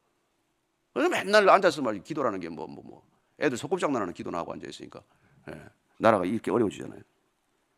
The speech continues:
여러분, 이념 운동을 하고 무슨 사회, 무슨 좌파 운동을 해도 나라를 위해서, 민족을 위해서 늘 자기 목숨을 바치는 사람들이에요.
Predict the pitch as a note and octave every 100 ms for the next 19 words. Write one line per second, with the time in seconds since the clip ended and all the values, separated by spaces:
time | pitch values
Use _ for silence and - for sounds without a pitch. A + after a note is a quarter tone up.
0 | _ _ _ - A#3+ B3+ C3+ F3 C4 D4+
1 | A3 F#3 F3+ F3+ D3+ C3+ C3+ - D3+ F3
2 | C3+ A#2 - G#2+ A#3+ A#3 G#3+ G3 E3 A2
3 | D#3 C4 G3 C#3 A#2+ A2+ F3+ D4 A#3+ D#3
4 | A#2 G#2 B2+ G#2+ - - - D3 E3+ G#3+
5 | F3 B2 - D#3 F#2+ F2 E2+